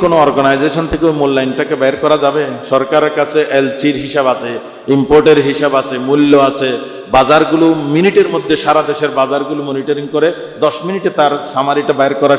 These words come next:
সুযোগ রয়েছে। এই জন্যে একটা দেশে থাকলে জাতীয়ভাবে ঐক্যের দিকগুলোকে সবচেয়ে গুরুত্ব দেওয়া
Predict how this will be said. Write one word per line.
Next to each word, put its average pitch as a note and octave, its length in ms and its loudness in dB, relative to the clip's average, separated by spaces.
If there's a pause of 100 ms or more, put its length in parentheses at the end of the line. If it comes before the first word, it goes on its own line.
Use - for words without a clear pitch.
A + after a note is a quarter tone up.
সুযোগ B2+ 340 -4
রয়েছে। G#2+ 340 -6 (540)
এই C3 100 2
জন্যে D#3+ 600 -2
একটা E3+ 220 -6
দেশে B2 360 -6
থাকলে E3 500 -6 (300)
জাতীয়ভাবে G3 680 2 (120)
ঐক্যের E3 540 2
দিকগুলোকে F3 560 -2
সবচেয়ে F#3 520 -2
গুরুত্ব C3+ 380 0
দেওয়া D3+ 240 4